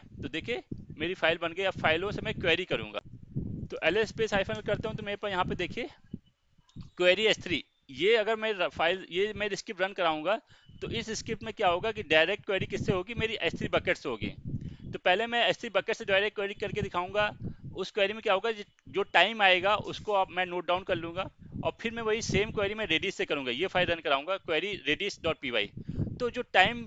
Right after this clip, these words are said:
difference आएगा वो मैं दिखाऊँगा। तो देखिए जब मैं directly एस थ्री से query करूँगा तो time ज़्यादा लगेगा, और जब मैं query Redis से करूँगा तो time कम लगेगा। तो यही मुझे example देखना है कि Redis क्या करता है, in memory आपको data provide करता है, जिससे आपका लो latency में,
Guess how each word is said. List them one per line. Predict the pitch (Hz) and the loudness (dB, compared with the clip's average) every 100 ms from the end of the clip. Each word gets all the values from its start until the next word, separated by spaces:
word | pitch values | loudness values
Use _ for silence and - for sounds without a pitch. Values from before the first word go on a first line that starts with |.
| 165 | -4
difference | 170 233 247 214 | -2 0 4 6
आएगा | 185 196 220 | 6 6 2
वो | - - 156 208 | 0 -6 0 2
मैं | 202 | 2
दिखाऊँगा। | 165 143 120 113 | 0 -2 -2 -4
तो | 160 | -2
देखिए | 190 226 233 | -4 -2 -2
जब | 220 214 175 | -2 -4 -4
मैं | 214 151 | -2 4
directly | 143 165 226 233 | 4 4 0 -2
एस | - | -2
थ्री | - 247 | -2 -8
से | 254 | 0
query | 185 180 | 2 2
करूँगा | 190 165 160 208 - - - | 0 -2 0 -2 -4 -10 -2
तो | 220 | 2
time | 214 220 202 | 4 2 2
ज़्यादा | 135 123 160 | 4 8 8
लगेगा, | 196 196 196 220 214 - - - | 6 2 2 2 0 -16 -12 -6
और | - 165 | -2 2
जब | 220 | 2
मैं | 226 | 0
query | 220 196 196 226 233 175 - 143 | 2 2 4 -2 -4 -6 -8 0
Redis | 160 240 | 2 2
से | - 233 | 2 2
करूँगा | 196 202 | 2 -2
तो | 233 - | -2 2
time | 196 214 | 2 2
कम | 214 190 | 0 2
लगेगा। | 143 117 107 98 | 2 2 0 -2
तो | - | -2
यही | 160 196 | 0 0
मुझे | 240 208 | 0 -2
example | 208 185 175 190 175 | 2 4 4 4 2
देखना | 160 | -2
है | 208 | -4
कि | 196 | 0
Redis | 156 220 - | 2 0 0
क्या | 208 | 0
करता | 196 175 220 | 0 0 0
है, | 160 | -2
in | 202 226 | -4 -2
memory | 214 185 190 196 | -2 0 2 2
आपको | - 180 | 2 -2
data | 156 196 220 | -2 0 0
provide | - 160 156 | 2 2 4
करता | 151 120 127 | 0 0 -2
है, | |
जिससे | 135 220 | -2 0
आपका | 190 - | 0 0
लो | 220 165 220 | -2 4 4
latency | 220 196 175 156 | 4 0 -2 -4
में, | 196 226 | -6 -6